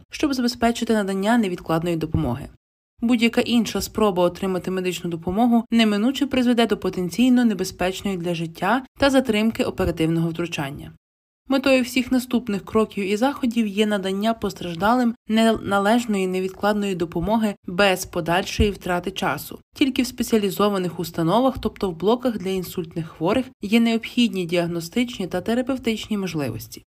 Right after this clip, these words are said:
Для наведених нижче рекомендацій щодо окремих заходів на догоспітальному етапі часто неможливо надати класичні докази, які ґрунтуються на дослідженнях, оскільки на основі обстежень на догоспітальному етапі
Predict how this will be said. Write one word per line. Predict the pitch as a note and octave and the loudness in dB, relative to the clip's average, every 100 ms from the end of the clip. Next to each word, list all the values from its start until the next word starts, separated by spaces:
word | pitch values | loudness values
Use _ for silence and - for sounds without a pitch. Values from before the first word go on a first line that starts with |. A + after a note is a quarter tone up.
| - | -10
Для | F#3 F#3+ | -2 2
наведених | G#3 G#3 C4+ C#4 C4 C4 | 2 4 4 4 4 2
нижче | A3+ G#3+ - E3+ | 0 2 0 0
рекомендацій | E3 E3+ F3+ F3 F3+ E3+ E3+ | -4 -2 -2 0 0 -2 -6
щодо | D#3+ - F3 | -6 -4 -4
окремих | - - F3+ E3+ E3 | -4 -2 -2 0 0
заходів | E3+ D#3+ E3 D#3+ D#3 | 0 0 -2 -2 0
на | D#3+ D#3+ | 0 0
догоспітальному | D#3+ D#3+ - E3 D#3+ D#3 D3+ D3 | 0 -2 -4 -4 -2 -2 -4 -6
етапі | D#3 G#3 B3+ B3 A3 - | -2 0 0 0 -2 -2
часто | - C#4 - B3+ | 0 0 2 4
неможливо | B3 B3 A3+ G3+ F3 | 6 6 4 0 0
надати | E3+ E3+ E3 D#3+ | 0 0 0 -2
класичні | D#3+ D#3+ F3 E3 - | -4 -4 -4 -6 -4
докази, | D#3 G#3 A#3+ G3+ F#3 | -2 0 0 0 0
які | E3+ E3+ E3+ | -2 -2 -2
ґрунтуються | E3 D#3+ A3 G#3+ G#3 F#3 F3 | -2 0 0 0 -2 -6 -2
на | B3 | 0
дослідженнях, | B3+ - A3+ D3+ D3 C3+ B2+ - _ | 0 0 0 0 -4 -4 -6 -12 _
оскільки | D#3+ - F#3 F3 | -10 -4 -2 0
на | E3+ E3 | -2 -2
основі | E3 F3+ E3+ | -2 -2 -2
обстежень | - - - A3 A#3 G#3+ | -4 -8 -2 0 2 0
на | F3+ | 0
догоспітальному | E3+ F3 F3 D#3+ D#3+ D#3 D3+ D3+ | -2 -4 -6 -4 0 0 -2 -2
етапі | D#3 A#3 B3 A3 | 2 2 2 -2